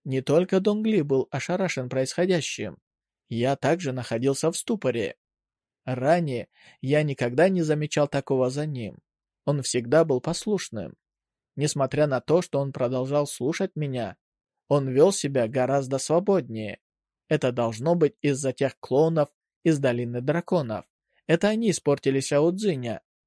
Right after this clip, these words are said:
Но так даже интереснее. Слова Сяо Цзиня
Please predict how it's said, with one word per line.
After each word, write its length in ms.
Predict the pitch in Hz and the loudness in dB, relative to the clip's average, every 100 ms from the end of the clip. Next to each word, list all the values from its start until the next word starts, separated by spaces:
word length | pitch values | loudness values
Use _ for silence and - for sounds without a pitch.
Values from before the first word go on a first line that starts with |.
| _ _ | _ _
Но 180 | 143 139 | -2 -2
так 340 | - 139 151 | 0 0 0
даже 300 | 139 123 120 | 0 -4 -4
интереснее. 840 | 120 135 180 180 - 113 107 82 - _ _ _ _ _ _ _ _ _ _ _ _ _ _ - | -4 0 0 0 -4 -8 -8 -10 -16 _ _ _ _ _ _ _ _ _ _ _ _ _ _ -14
Слова 440 | - 127 139 226 | -2 2 4 4
Сяо 300 | - 151 135 | 2 2 2
Цзиня 500 | 135 143 135 123 107 | 0 -2 -2 -4 -8